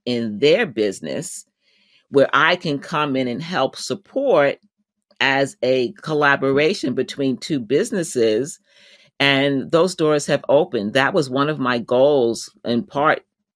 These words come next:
with Amazon Live, was to connect with some of the brands that are on Amazon that my community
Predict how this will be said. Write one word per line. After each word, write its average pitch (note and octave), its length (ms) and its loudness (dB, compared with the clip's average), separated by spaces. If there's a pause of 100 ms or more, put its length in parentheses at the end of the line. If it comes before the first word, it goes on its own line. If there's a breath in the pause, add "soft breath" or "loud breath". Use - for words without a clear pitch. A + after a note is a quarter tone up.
with A#2+ 340 0
Amazon A#2+ 560 -2
Live, C3 420 2
was A2+ 200 0
to A#2 120 -6
connect A#2+ 640 -2
with A#2+ 480 2
some C3 220 0
of B2 100 0
the A#2 80 0
brands A#2+ 560 -2
that A#2 160 0
are A2 100 2
on A2+ 180 -2
Amazon A#2 720 -2
that - 240 -2
my D3 380 2
community C3+ 840 -2